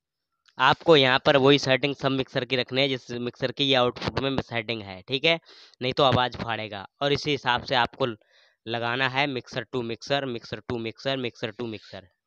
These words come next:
ठीक है, ऐसे करके। अब इसमें आप जितने चाहो उतने माइक कनेक्ट कर सकते हो, मगर क्या है आपकी ये जो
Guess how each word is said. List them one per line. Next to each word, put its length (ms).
ठीक 160
है, 140
ऐसे 280
करके। 300
अब 200
इसमें 340
आप 320
जितने 400
चाहो 340
उतने 280
माइक 280
कनेक्ट 260
कर 140
सकते 340
हो, 180
मगर 200
क्या 220
है 180
आपकी 300
ये 240
जो 140